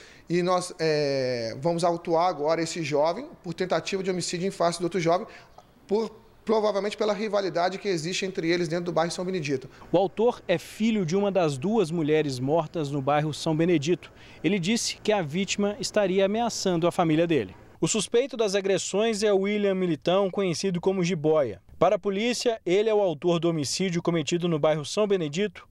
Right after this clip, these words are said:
Speaker 2: um dia antes do assassinato das duas mulheres.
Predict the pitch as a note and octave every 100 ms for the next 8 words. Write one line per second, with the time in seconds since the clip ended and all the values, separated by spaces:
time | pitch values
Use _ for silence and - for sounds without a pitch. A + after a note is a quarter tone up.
0 | - B3 C#4 G#3 A3 D#3+ F3+ F#3+ E3+ D3+
1 | D#3+ E3+ G#3+ G3 A3 F3 F3 - _ -
2 | G3+ F#3+ D3+ E3 D#3 E3 E3 C#3+ B2 A2
3 | -